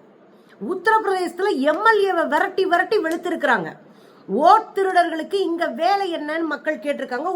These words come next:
உத்தரப்பிரதேசத்துல. ஆக இந்த ஓட்சோரி சிக்கி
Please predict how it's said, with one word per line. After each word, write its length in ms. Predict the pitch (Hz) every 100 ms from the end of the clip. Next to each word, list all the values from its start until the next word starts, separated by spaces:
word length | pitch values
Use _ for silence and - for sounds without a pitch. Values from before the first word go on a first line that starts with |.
| -
உத்தரப்பிரதேசத்துல. 640 | 381 381 285 262 - 156 - - - - - - - -
ஆக 280 | 269 330
இந்த 240 | 349 294 269
ஓட்சோரி 1160 | 254 370 440 - 392 392 339 339 320 175 - _ _ _
சிக்கி 400 | - 359 339 392